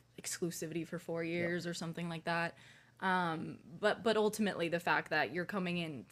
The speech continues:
Speaker 1: for twenty-three and me and they're, you know, there's
Speaker 2: They never
Speaker 1: positives.
Speaker 2: sold it as that service either. It was,
Speaker 1: Right.
Speaker 2: "You pay and we give this
Speaker 1: Right.
Speaker 2: to you," you know?
Speaker 1: It was like,
Speaker 2: never
Speaker 1: "You're paying and they're making money on top of that
Speaker 2: Yeah.
Speaker 1: data on top of it," which is,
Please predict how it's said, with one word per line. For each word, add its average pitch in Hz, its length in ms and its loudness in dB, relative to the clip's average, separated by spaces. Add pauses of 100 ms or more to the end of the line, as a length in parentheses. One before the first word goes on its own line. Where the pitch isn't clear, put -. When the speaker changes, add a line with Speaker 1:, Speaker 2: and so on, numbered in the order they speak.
Speaker 1:
for 151 380 -2
twenty-three 180 540 -2
and 175 100 -2
me 156 220 -2
and 120 200 -4
they're, 151 220 -4 (640)
you 226 80 6
know, 180 240 8 (440)
there's 196 380 6 (200)
Speaker 2:
They - 100 4
never 208 200 6
Speaker 1:
positives. 240 260 8
Speaker 2:
sold 190 280 4
it 135 80 4
as 127 160 2
that 120 200 0
service 123 360 -4
either. 123 200 0
It 135 80 2
was, 170 120 6
Speaker 1:
Right. 208 140 10
Speaker 2:
"You 220 100 6
pay 170 500 4
and 139 220 -2
we 147 100 -2
give 135 340 -2
this 110 200 -2 (100)
Speaker 1:
Right. 277 180 10
Speaker 2:
to 113 60 -2
you," 131 60 2
you - 60 6
know? 170 200 8
Speaker 1:
It 202 60 12
was - 160 10
like, - 100 12
Speaker 2:
never - 120 8
Speaker 1:
"You're 349 120 10
paying 277 480 4
and 214 240 6
they're 214 100 4
making 196 360 2
money 185 240 0
on 165 160 -2
top - 260 0
of 175 60 4
that 160 100 6
Speaker 2:
Yeah. 139 60 6
Speaker 1:
data 170 240 4
on 170 160 2
top 175 280 0
of 139 140 -8
it," 101 140 0
which 196 180 0
is, 185 140 4